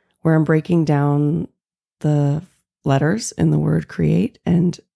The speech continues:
attaching a word to it, then talking about that word. The whole point of it really is to remind us all that we have the power. We are creative beings. We are here to create,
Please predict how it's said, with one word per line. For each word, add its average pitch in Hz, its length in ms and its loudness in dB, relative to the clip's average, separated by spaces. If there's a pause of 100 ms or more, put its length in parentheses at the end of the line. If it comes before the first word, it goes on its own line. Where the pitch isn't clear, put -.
attaching 165 440 -4
a 156 40 0
word 160 220 -2
to 160 120 -2
it, 190 200 -4
then 185 120 -2
talking - 360 -10
about 175 200 -12
that - 140 -14
word. 208 300 -4 (1120)
The 214 80 0
whole 285 140 -2
point 165 300 0
of 202 140 2
it 262 200 -2
really 269 520 -2
is 175 300 -2
to 170 600 -2 (260)
remind 185 420 0
us 170 420 0
all 156 260 -2
that 151 320 -2 (160)
we 185 560 0 (580)
have - 200 -12
the - 80 -12
power. 185 480 -16 (120)
We 185 140 4
are 175 120 2
creative 165 600 -2
beings. 170 560 2
We 151 160 0
are 151 100 0
here 160 300 -2
to - 140 -12
create, 160 680 -2